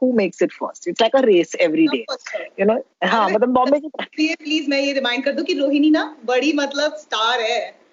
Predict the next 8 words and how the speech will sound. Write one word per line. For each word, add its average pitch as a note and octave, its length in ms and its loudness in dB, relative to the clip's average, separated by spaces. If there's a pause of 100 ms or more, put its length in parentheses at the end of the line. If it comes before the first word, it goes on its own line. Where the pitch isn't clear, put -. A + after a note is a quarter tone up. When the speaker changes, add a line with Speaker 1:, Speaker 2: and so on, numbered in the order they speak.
(120)
Speaker 2:
रेडियो C#4 400 0
की, E4 180 -2
मतलब, C#4+ 520 0
हीरोइन C4+ 600 2
है, A3 260 -6 (500)
तो, C5+ 280 4
Speaker 1:
<laughs> C#4+ 60 6
Speaker 2:
uh, A#3+ 300 -2